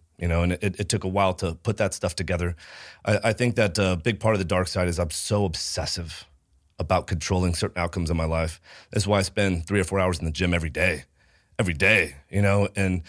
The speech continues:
and peop-, a lot of people are like, "Hey, man, you just, don't you have other things that you," and I'm like, "You know what? No,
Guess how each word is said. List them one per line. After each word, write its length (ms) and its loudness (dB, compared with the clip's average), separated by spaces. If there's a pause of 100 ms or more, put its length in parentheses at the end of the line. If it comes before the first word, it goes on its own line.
(260)
and 100 0
peop-, 320 0
a 60 -4
lot 140 4
of 80 -2
people 160 0
are 20 2
like, 100 -2
"Hey, 120 0
man, 220 2
you 80 0
just, 420 0 (240)
don't 180 -2
you 60 2
have 120 2
other 140 0
things 220 -2
that 100 -4
you," 80 -8
and 100 0
I'm 100 0
like, 240 -4
"You 100 0
know 100 2
what? 300 -2
No, 240 0